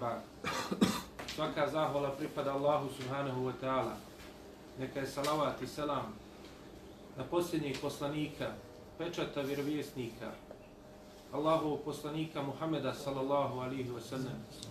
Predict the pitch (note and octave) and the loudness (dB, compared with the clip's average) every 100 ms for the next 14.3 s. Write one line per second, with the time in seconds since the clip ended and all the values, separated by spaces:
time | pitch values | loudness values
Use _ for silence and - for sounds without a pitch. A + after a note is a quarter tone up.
0 | - - - C#3 C#3+ C#3 - D#3+ D#3+ C#3+ | -10 -10 -6 -2 0 -2 0 0 0 -2
1 | B2+ C#3 C#3+ C3+ - A#2 G#2+ - - - | 0 0 0 0 -2 -6 -6 -8 -16 -16
2 | - - - E3 D#3+ D#3 C#3+ C#3 - C#3 | -18 -12 -6 -4 0 2 2 2 0 2
3 | C#3+ C#3 B2+ - - - - - - C#3 | 4 2 -2 -6 -12 -14 -16 -16 -6 -2
4 | D#3 C3+ - C3+ - C#3+ C#3+ C#3 C#3 C3 | 0 0 -2 -4 -2 -2 0 -2 -2 -2
5 | B2+ C#3 C3 B2 - C3 A#2+ A2+ A2+ A#2 | -2 -4 -2 -2 -2 -2 -2 -2 -2 -2
6 | G#2+ G#2+ - - - - - - - - | -2 -6 -10 -14 -16 -16 -16 -16 -14 -14
7 | - - - - - - - C#3+ D#3 D#3 | -16 -16 -18 -18 -18 -16 -8 2 4 6
8 | D3 D#3 D#3+ D3+ - C3+ C#3+ D#3+ D3+ C#3+ | 6 8 6 4 -2 -4 0 2 2 0
9 | C#3 D3 D3+ D#3 D3 C3+ - - - - | 0 2 4 4 4 2 -2 -12 -16 -18
10 | - - - - - - - - - - | -18 -18 -18 -18 -18 -18 -18 -18 -18 -18
11 | - C#3+ C#3+ C#3+ C#3+ F3+ F3 - C3+ A2+ | -6 -2 0 0 -2 0 0 2 2 0
12 | - - - - - - - - - - | -4 -12 -16 -18 -18 -18 -18 -18 -18 -18
13 | - - - - - D3+ E3+ C#3+ C#3+ D#3 | -18 -18 -16 -18 -6 0 2 2 2 2
14 | D#3 C#3+ | 2 2